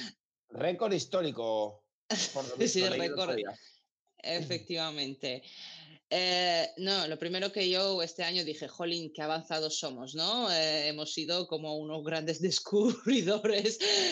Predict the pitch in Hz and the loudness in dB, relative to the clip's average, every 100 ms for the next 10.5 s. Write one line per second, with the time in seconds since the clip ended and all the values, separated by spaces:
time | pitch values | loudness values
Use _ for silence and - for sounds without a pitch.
0 | 269 - 185 180 196 196 175 170 160 160 | 0 -2 -2 0 -2 0 0 2 2 0
1 | 160 165 165 156 151 156 156 156 151 151 | 0 -4 -4 -4 -4 -6 -4 -8 -8 -10
2 | 170 - 156 147 156 147 139 127 147 147 | -10 -8 -8 -8 -4 -4 -4 -8 -6 -6
3 | 143 151 151 156 147 151 147 135 156 190 | -6 -6 -6 -8 -8 -8 -8 -6 -6 -4
4 | 147 139 143 147 143 147 147 147 151 139 | -4 -4 -6 -6 -2 -2 -2 -4 -4 -2
5 | 147 - 165 - 143 139 - - - - | -4 -2 -4 -2 -4 -4 -12 -16 -16 -18
6 | _ 202 262 240 214 190 185 180 180 175 | _ 0 2 4 4 2 0 -2 -2 -2
7 | 165 160 156 160 156 147 - 151 160 - | -6 -6 -8 -6 -4 -4 -2 -2 -2 0
8 | 156 156 147 - 165 165 175 180 185 170 | 2 2 0 0 0 2 2 0 0 -2
9 | 170 185 208 202 165 151 135 131 135 127 | 0 2 2 0 -2 -4 -6 -8 -8 -8
10 | 147 165 - 120 | -8 -10 -10 -14